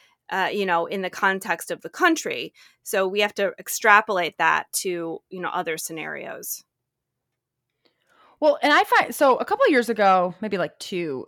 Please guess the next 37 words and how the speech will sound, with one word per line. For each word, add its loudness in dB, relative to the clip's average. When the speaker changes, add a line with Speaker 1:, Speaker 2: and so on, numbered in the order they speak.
Speaker 2:
uh, 0
these -6
students -4
at 2
a -6
different -4
suny -4
school -4
posted -2
on 4
their 2
Snapchat. 0
It -6
was -8
Halloween 2
and -2
they 0
were -2
laying 0
in 0
bed 4
and -4
they, -4
they -2
posted, -4
like, 0
a -4
selfie -2
on -2
Snapchat -4
and -4
all 4
it -2
said 0
was, -2
"Gonna 6
lynch -2